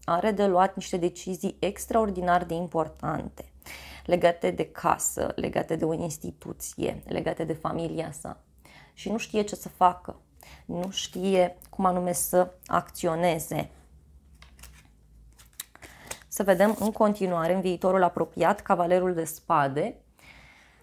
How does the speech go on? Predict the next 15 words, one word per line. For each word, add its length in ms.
În 80
viitorul 380
apropiat, 720
văd 280
aici, 500
uh, 380
un 140
schimb 320
de 140
replici 720
pe 100
care 420
îl 120
vei 240
avea 600